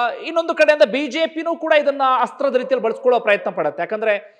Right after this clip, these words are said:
ಸೀಟ್ ರವಿ ಹೇಳಿದ್ರ ಇಲ್ವಾ ಅನ್ನೋದು ಪ್ರೂವ್ ಆಗಿಲ್ಲ. ಅವರು, ಮ್, ಫ್ರಸ್ಟ್ರೇಷನ್ ಅಂತ ಹೇಳೋದಕ್ಕೆ ಹೊರಟಿದ್ದು, ಫ್ರಸ್ಟ್ರೇಟ್ ಯಾಕೆ ಆಗ್ತೀರಿ ಅಂತ ಹೇಳೋಕೆ ಹೊರಟಿದ್ದು,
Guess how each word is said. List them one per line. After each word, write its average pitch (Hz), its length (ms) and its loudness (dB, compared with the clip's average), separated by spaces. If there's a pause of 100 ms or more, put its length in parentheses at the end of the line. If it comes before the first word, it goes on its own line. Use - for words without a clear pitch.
(200)
ಸೀಟ್ 233 220 0
ರವಿ 247 380 -2
ಹೇಳಿದ್ರ 233 400 2
ಇಲ್ವಾ 240 260 0
ಅನ್ನೋದು 226 180 -2
ಪ್ರೂವ್ 254 300 0
ಆಗಿಲ್ಲ. 208 340 2 (520)
ಅವರು, 185 400 0
ಮ್, 165 380 -10
ಫ್ರಸ್ಟ್ರೇಷನ್ 254 760 2
ಅಂತ 233 140 -4
ಹೇಳೋದಕ್ಕೆ 220 440 -2
ಹೊರಟಿದ್ದು, 190 320 -4
ಫ್ರಸ್ಟ್ರೇಟ್ 226 420 -8
ಯಾಕೆ 214 180 -4
ಆಗ್ತೀರಿ 214 240 -6
ಅಂತ 202 120 -10
ಹೇಳೋಕೆ 196 240 -6
ಹೊರಟಿದ್ದು, 175 360 -8